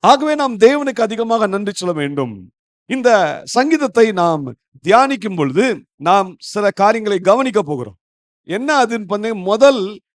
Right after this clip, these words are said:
மூன்று வசனங்களை நீங்க கவனிச்சீங்கன்னா, இங்கே சங்கீதக்காரன் நம்முடைய இரட்சகராகிய இயேசு கிறிஸ்துவின் மகிமையை குறித்து பேசுகிறார்.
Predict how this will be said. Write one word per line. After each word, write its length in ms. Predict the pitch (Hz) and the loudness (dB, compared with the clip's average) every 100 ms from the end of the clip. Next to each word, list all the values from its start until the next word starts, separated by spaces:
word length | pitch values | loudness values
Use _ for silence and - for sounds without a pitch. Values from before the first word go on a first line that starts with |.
| _ | _
மூன்று 680 | _ 147 226 302 320 294 220 | _ -12 -6 -4 -4 -2 -2
வசனங்களை 640 | 180 - 226 226 214 196 | -2 -4 -6 -4 -2 -2
நீங்க 240 | 165 165 156 | -4 -2 -2
கவனிச்சீங்கன்னா, 760 | 151 170 175 170 143 190 202 120 _ _ _ _ _ | -2 -2 -4 -6 -2 0 0 -4 _ _ _ _ _
இங்கே 680 | - 262 277 220 175 214 214 _ _ - - | -6 -2 2 2 4 0 -4 _ _ -12 -2
சங்கீதக்காரன் 920 | 240 294 302 277 202 208 190 247 254 _ _ _ _ _ | -2 0 -2 -2 0 2 2 0 -4 _ _ _ _ _
நம்முடைய 760 | 175 233 240 226 208 185 156 - _ _ - | -6 -4 0 2 4 2 -4 -12 _ _ -10
இரட்சகராகிய 960 | 160 202 233 - 294 269 269 269 240 | -4 -2 -4 -2 -2 0 2 2 0
இயேசு 680 | 262 190 202 247 247 - 254 | -4 4 4 4 2 -8 -10
கிறிஸ்துவின் 480 | - 208 - 240 214 | -8 -10 -8 -6 -6
மகிமையை 680 | 156 180 196 262 269 269 254 | -2 0 0 -2 0 0 0
குறித்து 320 | 226 202 190 | -6 -10 -6
பேசுகிறார். 680 | 190 170 175 160 170 175 | -6 -6 -6 0 2 2